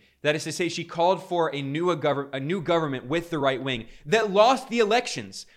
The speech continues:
The right wing lost the democratic elections, but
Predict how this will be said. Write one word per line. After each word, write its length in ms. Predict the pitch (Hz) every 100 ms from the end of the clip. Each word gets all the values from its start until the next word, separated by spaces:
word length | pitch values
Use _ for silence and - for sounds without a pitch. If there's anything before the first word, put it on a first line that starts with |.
| _
The 100 | 170
right 340 | 147 202 254
wing 320 | 185 214 196 143
lost 360 | 156 214 208
the 80 | 180
democratic 500 | 160 175 175 170 165
elections, 600 | 151 123 113 123 113 117 - _ -
but 540 | 123 196 190 - -